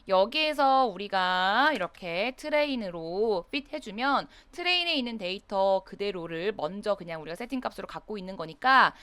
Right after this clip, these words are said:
이 친구를 가지고 우리가 라벨 인코딩을 동일하게 해줄 수 있다라는 거죠.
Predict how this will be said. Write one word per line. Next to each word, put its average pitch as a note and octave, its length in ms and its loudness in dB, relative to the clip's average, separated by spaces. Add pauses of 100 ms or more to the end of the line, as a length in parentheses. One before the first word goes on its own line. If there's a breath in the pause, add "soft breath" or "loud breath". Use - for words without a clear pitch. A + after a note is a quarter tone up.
(180 loud breath)
이 A#3+ 240 -4
친구를 E4+ 560 -6
가지고 A#3 420 0
우리가 F#3+ 260 -6
라벨 G3 280 -2
인코딩을 G#3+ 580 -6
동일하게 G3 580 -4
해줄 C4 200 -6
수 B3+ 80 -10
있다라는 F#3+ 360 -4
거죠. E3+ 360 -2